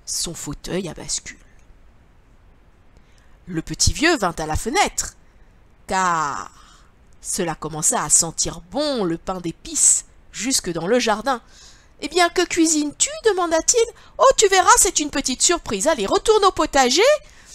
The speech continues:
Je t'appellerai lorsque ce sera prêt. » Bientôt,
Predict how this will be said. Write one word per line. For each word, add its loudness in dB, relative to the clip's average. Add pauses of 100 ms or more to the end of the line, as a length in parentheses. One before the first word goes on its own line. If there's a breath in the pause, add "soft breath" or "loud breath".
(380 loud breath)
Je 2
t'appellerai 2
lorsque 2
ce -6
sera -6
prêt. » -12 (3250 soft breath)
Bientôt, 0